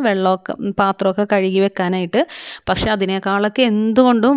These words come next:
വളരെ യൂസ്ഫുൾ ആയിട്ടുള്ളൊരു പ്രൊഡക്റ്റാണ് ട്ടോ ഇത്. ഇതിൻ്റെ ഇടയിൽ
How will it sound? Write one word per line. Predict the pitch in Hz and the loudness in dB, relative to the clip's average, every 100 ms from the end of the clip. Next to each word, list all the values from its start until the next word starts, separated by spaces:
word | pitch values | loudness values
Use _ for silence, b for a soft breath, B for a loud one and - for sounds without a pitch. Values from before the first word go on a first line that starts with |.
| 226 | 2
വളരെ | 185 185 233 277 | 2 0 2 2
യൂസ്ഫുൾ | 240 - 233 220 | 2 0 0 0
ആയിട്ടുള്ളൊരു | 214 202 208 208 208 | 0 0 0 0 -2
പ്രൊഡക്റ്റാണ് | 208 190 - 196 180 | -4 -6 -4 -2 -2
ട്ടോ | 185 180 | -2 -2
ഇത്. | 285 B B B B 240 | -2 B B B B -2
ഇതിൻ്റെ | 247 262 254 | 0 2 2
ഇടയിൽ | 233 | 2